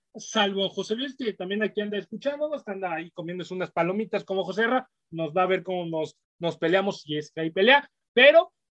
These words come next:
comienzo presentando a mi buen amigo Angelito, eh, el buen Lalito Ángel. Amigo, ¿cómo estás? Te doy la bienvenida, por supuesto, a tu programa. Pregunta inicial para ti. Atlas Pachuca,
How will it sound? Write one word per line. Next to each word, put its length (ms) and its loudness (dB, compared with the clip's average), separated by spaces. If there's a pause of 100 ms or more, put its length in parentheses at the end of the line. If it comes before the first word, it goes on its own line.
comienzo 560 -2
presentando 580 -2
a 40 0
mi 100 -4
buen 220 0
amigo 420 2
Angelito, 1200 -2 (480)
eh, 460 -4
el 140 -8
buen 340 -2
Lalito 540 4
Ángel. 420 4 (220)
Amigo, 280 6
¿cómo 140 4
estás? 260 2
Te 120 -2
doy 80 2
la 100 -2
bienvenida, 460 -2
por 120 -10
supuesto, 600 4 (640)
a 120 8
tu 140 0
programa. 640 6 (220)
Pregunta 640 6
inicial 640 2
para 240 2
ti. 320 -4 (240)
Atlas 400 4
Pachuca, 640 4